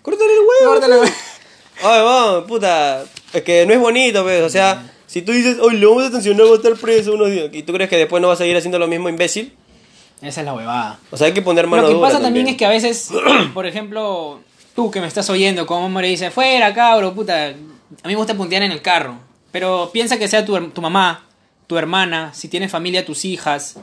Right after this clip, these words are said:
Speaker 1: Claro.
Speaker 2: Puta, tenemos que ponerlos en los zapatos de los demás, o sea, no simplemente es decir, "Puta, que ese es pendejo, ese es chévere porque hace esta huevada". Tienes que pensar, tienes que tener empatía, tienes que ver si es que a alguien de tu familia le pasa eso. ¿Te incomodaría o no?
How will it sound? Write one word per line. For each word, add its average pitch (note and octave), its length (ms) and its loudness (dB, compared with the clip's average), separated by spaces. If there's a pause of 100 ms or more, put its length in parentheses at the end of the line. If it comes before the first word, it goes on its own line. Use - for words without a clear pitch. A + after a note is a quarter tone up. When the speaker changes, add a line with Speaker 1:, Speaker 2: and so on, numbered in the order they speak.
Speaker 1:
Claro. G#2+ 360 -6 (140)
Speaker 2:
Puta, C#3+ 220 -12
tenemos F#3+ 280 -2
que G3+ 80 -2
ponerlos E3+ 440 -6
en D#3+ 100 -8
los C#3 100 -8
zapatos C#3 320 -10
de D3+ 80 -6
los B2 140 -8
demás, A2+ 340 -12
o G2+ 80 -20
sea, A2 280 -12 (320)
no C#3+ 80 -6
simplemente D#3 680 -2
es D3 60 -2
decir, D3 300 -4
"Puta, D#3+ 220 -4
que E3 100 -4
ese E3+ 180 -2
es G#3 60 -6
pendejo, D#3+ 840 -4
ese D#3 180 -6 (140)
es F#3+ 120 -6
chévere G#3 320 0
porque C#3+ 360 -4
hace E3+ 140 -2
esta F3+ 160 -4
huevada". D3 500 -2 (460)
Tienes F#3+ 220 -4
que G3+ 80 -2
pensar, F#3 500 0
tienes F#3 220 -8
que E3+ 80 -8
tener D3+ 220 -8
empatía, E3+ 440 -6
tienes D#3+ 220 -8
que D3 140 -6
ver F3+ 200 2
si F3+ 120 -6
es C3+ 60 -12
que C3 300 -8
a C#3 60 -4
alguien E3+ 180 -2
de E3+ 80 -6
tu D3+ 80 -16
familia D3+ 300 -6
le D3 100 -6
pasa C3+ 280 -6
eso. C3 180 -12 (320)
¿Te - 80 -6
incomodaría E3 640 0
o D#3 80 -2
no? C3+ 220 -10